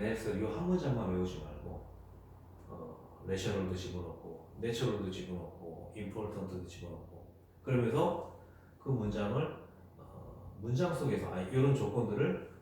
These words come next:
문장 속에서 이해할 수 있도록 그래야지 문법이 그 안에서 녹아 들어가요. 그러면서 완전히 잘 있게 되는 거거든요. 그리고 문장들을 많이, 다양한 단어들을 써가지고 문장들을 많이 외워놓으면은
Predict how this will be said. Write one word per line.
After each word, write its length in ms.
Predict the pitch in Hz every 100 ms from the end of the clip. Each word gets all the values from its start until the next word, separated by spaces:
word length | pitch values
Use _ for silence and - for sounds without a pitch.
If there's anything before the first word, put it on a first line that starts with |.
| -
문장 320 | 104 120 170
속에서 360 | - 139 101 - - - - - - - - - - -
이해할 340 | 135 143 123
수 140 | 107 -
있도록 300 | - - - - - - - - - - - - -
그래야지 540 | 139 156 143 131 135
문법이 600 | 107 117 120 120 139 -
그 80 | -
안에서 560 | 104 104 110 139 - - - - 101
녹아 260 | 104 123
들어가요. 360 | - - - - - - - - - -
그러면서 360 | - 110 107
완전히 280 | 90 90 104
잘 220 | 98 92
있게 180 | 90 -
되는 220 | - 90 82
거거든요. 500 | - 78 82 135 - - - - - - -
그리고 520 | 135 135 143 139 - - -
문장들을 580 | 117 139 170 160 160 131
많이, 580 | - 120 139 - - - - -
다양한 460 | 110 135 160 139
단어들을 400 | - 101 123 120
써가지고 480 | 117 - 117 107 123
문장들을 520 | 117 92 98 104 101 85
많이 300 | 87 92 90
외워놓으면은 680 | 107 101 90 80 131 135